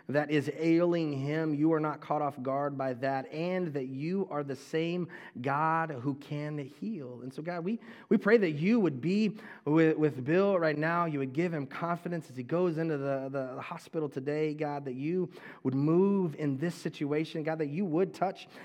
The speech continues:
his foot, that you would be with the doctors, you would use them, use medicine, <laughs> use all of these procedures, God, to restore health and energy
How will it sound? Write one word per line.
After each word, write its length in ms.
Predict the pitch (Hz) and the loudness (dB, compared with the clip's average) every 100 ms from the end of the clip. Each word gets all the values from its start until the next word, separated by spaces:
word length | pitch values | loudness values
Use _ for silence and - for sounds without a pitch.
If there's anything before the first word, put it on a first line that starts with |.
| - | -8
his 200 | 123 - | -6 -6
foot, 400 | - 185 196 - | -4 2 2 2
that 100 | 139 | -2
you 220 | 135 185 | -2 0
would 220 | 170 139 | 2 0
be 180 | 127 180 | 0 -2
with 160 | 185 - | -2 -4
the 80 | 123 | -2
doctors, 540 | 147 160 175 180 143 | 2 2 2 -2 0
you 100 | 151 | -2
would 120 | 127 | -2
use 500 | 131 160 190 185 160 - - - - | -2 0 2 2 0 -8 -18 -16 -12
them, 540 | 117 151 190 196 190 | 0 4 6 6 4
use 500 | 151 139 185 202 139 | 0 0 2 2 0
medicine, 540 | 127 143 175 165 180 160 | 0 2 2 0 0 0
<laughs> 40 | |
use 400 | 165 196 180 147 - - - | 2 4 4 0 -10 -16 -10
all 400 | 143 170 208 202 | 0 6 8 8
of 160 | 175 156 | 6 4
these 200 | 185 185 | 2 0
procedures, 640 | - - 185 185 170 156 | -2 -2 -2 -2 -4 -2
God, 380 | 160 156 160 147 | 0 0 0 -2
to 400 | - 147 143 - - - - | 0 2 2 -2 -12 -18 -4
restore 840 | 127 127 - - 170 175 185 185 | -4 -2 -8 -2 2 4 4 2
health 500 | 147 117 113 160 269 - - - _ _ _ _ _ _ _ _ _ - | 0 -4 2 2 2 -2 -14 -20 _ _ _ _ _ _ _ _ _ -10
and 140 | 120 - | -8 -4
energy 600 | 165 196 175 180 196 190 | 0 0 0 0 0 0